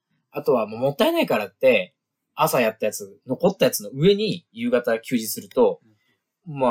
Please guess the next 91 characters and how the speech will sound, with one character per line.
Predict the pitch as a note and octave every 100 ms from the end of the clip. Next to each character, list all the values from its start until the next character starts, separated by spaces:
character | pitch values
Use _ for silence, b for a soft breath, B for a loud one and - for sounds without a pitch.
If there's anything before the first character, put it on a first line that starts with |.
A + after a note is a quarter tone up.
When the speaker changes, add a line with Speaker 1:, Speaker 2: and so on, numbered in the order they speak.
| G2
Speaker 1:
あ、 | - _ _ _ _ _
ま | C3 B2+
ず | C3 E3+
い | A2+
匂 | A2
い |
が | F#2+
移 | G2
っ |
ち | - A#2 -
ゃ |
っ | -
て、 | G2+
夕 | F#2+ A#2+
方 | D3+ D3+
の | D#3
も | G#2+
食 | - A2
っ |
て | -
く | - G2
れ |
な | F#2 F#2
い | -
み |
た | -
い | -
な | _
こ | _
と | G#2+
が | G2
あ | G2+
る | F#2+
ん | F2+
で、 | G2 G#2 F2+
Speaker 2:
悪 | A#2
循 | C#3 D3
環 | A2+
で | -
す | -
ね。 | A#2
Speaker 1:
悪 | - - C#3+
循 | D#3 D3
環 | - F#2
な | F2+
ん |
で | -
す | -
よ。 | _ _
Speaker 2:
う |
ん。 |
Speaker 1:
だ | A#2
か | A#2+
ら |
も | -
っ | D3+
た | - G3+
い |
な | G3+
く | -
て | -
も、 | G#2+ A#2 G#2
変 | - D3 E3+
配 | E3 D#3+
し | -
た |
や | D#3+
つ | -
は |
捨 | -
て | C3+
な | C3
き |
ゃ | F2+
ダ |
メ | -
で | -
す。 | - - _ _ -
Speaker 2:
そ | -
う | A2+
で |
す | - B2
ね。 | C#3 C#3+
Speaker 1:
は | G#2+ G2
い。 | F2 _ _
な | B2+
の | A#2+
で、 | A#2+ B2+ A2
い | C3+
か | - A3
に | G#3 B3 F3